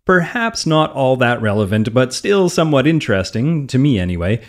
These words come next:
is that the subjects consumed five hundred milliliters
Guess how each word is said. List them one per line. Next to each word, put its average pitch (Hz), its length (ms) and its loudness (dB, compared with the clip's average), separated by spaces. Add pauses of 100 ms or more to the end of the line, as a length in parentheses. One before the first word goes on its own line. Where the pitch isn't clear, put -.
(180)
is 156 220 0
that 165 220 -2
the 139 60 -2
subjects 160 760 -4
consumed 123 800 0 (160)
five 165 580 0
hundred 151 300 0
milliliters 135 800 2